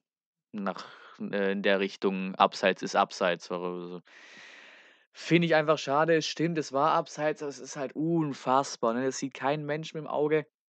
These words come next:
Ich sehe nur diese scheiß Kalibrierlinie, dass der da wirklich mit gefühlt vier Zentimeter am Abseits steht, mit dem Knie raus oder so. Dann hast du immer so eine Entscheidung, wo dann die kalibrierte Linie angezeichnet ist und wo dann diese schönen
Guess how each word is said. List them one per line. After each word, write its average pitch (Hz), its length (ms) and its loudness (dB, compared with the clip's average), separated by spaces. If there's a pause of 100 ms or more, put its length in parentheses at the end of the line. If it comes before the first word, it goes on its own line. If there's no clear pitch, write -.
(760)
Ich 135 100 -8
sehe 143 120 -2
nur 151 120 0
diese 147 200 -2
scheiß 135 300 2
Kalibrierlinie, 151 580 -4
dass 143 120 -8
der 143 100 0
da 139 80 2
wirklich 139 240 -4
mit 135 200 -6
gefühlt 139 360 -4
vier 156 260 0
Zentimeter 143 520 0
am 131 60 4
Abseits 135 440 2
steht, - 340 2 (760)
mit 131 100 -4
dem 131 80 -4
Knie 175 320 2
raus 120 320 8
oder 117 100 4
so. 139 100 -4
Dann 139 80 -2
hast 147 100 -4
du 156 40 -6
immer 151 120 -4
so 160 100 -2
eine 147 60 2
Entscheidung, 151 340 2
wo 151 40 4
dann 143 120 -2
die 143 80 -8
kalibrierte 143 520 -6
Linie 175 280 -2
angezeichnet 120 560 -4
ist 147 180 -2
und 135 100 -8
wo 139 60 2
dann 139 100 0
diese 139 240 -2
schönen 160 400 -2